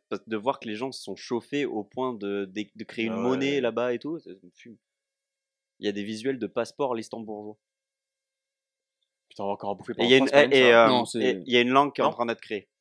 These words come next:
Speaker 2: Si, si, on va en bouffer pendant
Speaker 3: Ah ouais,
Speaker 2: trois
Speaker 3: donc,
Speaker 2: semaines.
Speaker 3: ouais.
Speaker 1: Il y a des Discords pour gérer le truc.
Speaker 3: Oui, bon, allez, voilà. Par contre, là, vous
Speaker 1: Moi, ça
Speaker 3: avez
Speaker 1: me fait rire. C'est marrant.
Speaker 3: Non, mais, euh,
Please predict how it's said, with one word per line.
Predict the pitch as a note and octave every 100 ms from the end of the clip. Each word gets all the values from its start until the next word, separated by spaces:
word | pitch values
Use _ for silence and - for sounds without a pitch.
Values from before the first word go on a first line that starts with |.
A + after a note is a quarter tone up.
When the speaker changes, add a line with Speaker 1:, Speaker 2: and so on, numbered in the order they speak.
| _ _ _ _ _ _ _
Speaker 2:
Si, | C3
si, | - G2
on | B2
va | A2
en |
bouffer | G#2+ A2
pendant | C#3 A#2
Speaker 3:
Ah |
ouais, | A#2
Speaker 2:
trois | A2+
Speaker 3:
donc, |
Speaker 2:
semaines. | G2+ F#2+
Speaker 3:
ouais. | _ _ _ -
Speaker 1:
Il | G#2+
y |
a |
des | A2 A2+
Discords | A#2 B2 - C#3 A#2
pour | B2+ G#2 - _ _ _ _ _ -
gérer | A2 A2+
le | A2
truc. | A2+ - _ C3+
Speaker 3:
Oui, | C3
bon, | A2+ G#2
allez, | A2
voilà. | F#2+ G#2 G2+ G2+
Par | G#2
contre, | A#2 A2
là, | A2
vous |
Speaker 1:
Moi, | C3+
ça | A2+
Speaker 3:
avez | G#2+
Speaker 1:
me | G2
fait |
rire. | A2 A2+ _
C'est | G2
marrant. | F2+ _ _
Speaker 3:
Non, | G#2+ G2+ A2 -
mais, | A2 G#2+
euh, | G2+ F#2+